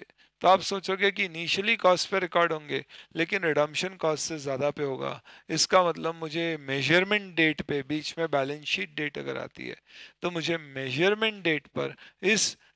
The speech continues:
डिबेंचर को कितने पे रिकॉर्ड करना चाहिए? I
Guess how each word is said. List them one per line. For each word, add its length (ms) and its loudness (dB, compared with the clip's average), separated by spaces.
डिबेंचर 640 4
को 260 -2
कितने 420 -2
पे 160 4
रिकॉर्ड 360 2
करना 340 -2
चाहिए? 460 -6
I 100 4